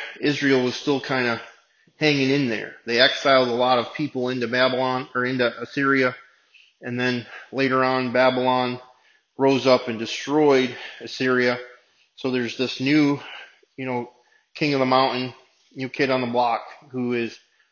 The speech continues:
you know, ready to destroy, you know, things that, that God had created. However,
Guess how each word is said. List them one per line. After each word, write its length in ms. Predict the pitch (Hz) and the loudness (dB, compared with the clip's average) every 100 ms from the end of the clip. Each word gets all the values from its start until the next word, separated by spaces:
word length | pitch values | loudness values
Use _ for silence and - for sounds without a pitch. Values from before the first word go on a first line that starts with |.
| _ _ | _ _
you 120 | 127 | -10
know, 60 | 123 | -4
ready 320 | 127 127 120 | 0 0 -2
to 180 | - 120 | -8 -10
destroy, 720 | 110 117 - 131 123 123 120 - - _ - | -8 -10 -6 -2 2 0 0 -10 -20 _ -16
you 120 | 120 | -12
know, 140 | 113 _ _ _ _ - | -12 _ _ _ _ -6
things 300 | 139 131 120 | -4 -4 -2
that, 220 | 120 110 - - - _ - | -2 -2 -6 -18 -20 _ -10
that 180 | 120 117 | -6 -2
God 280 | 123 123 | 0 0
had 280 | 123 117 107 - _ | 0 -4 -6 -20 _
created. 640 | - 127 123 151 147 104 - _ _ - - _ | -10 -4 2 4 2 0 -6 _ _ -20 -20 _
However, 600 | - 131 160 139 123 143 | -2 4 4 4 0 -2